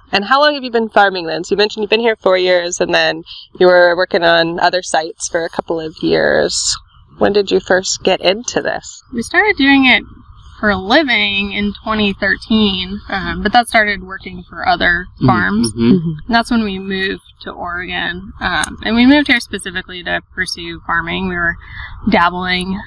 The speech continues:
Speaker 2: more and more and just raising food for ourselves while working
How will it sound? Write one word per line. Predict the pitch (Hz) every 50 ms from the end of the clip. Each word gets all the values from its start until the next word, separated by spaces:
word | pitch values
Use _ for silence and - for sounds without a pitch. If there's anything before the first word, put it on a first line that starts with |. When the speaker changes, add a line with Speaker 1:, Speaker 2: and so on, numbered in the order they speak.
| - - -
Speaker 2:
more | 220 208 202 196 190 190
and | 190 190
more | 190 185 180 180 185 185 185
and | 185 180 175
just | - - - - - _ _ - - - - _ - -
raising | 190 185 175 175 175 180 180 175 175
food | 175 196 185 180 -
for | 185
ourselves | 175 175 180 - 185 175 175 175 180 180 180 - - - - 180
while | - 190 185 180 180
working | 180 175 - 185 180 175 180 180 190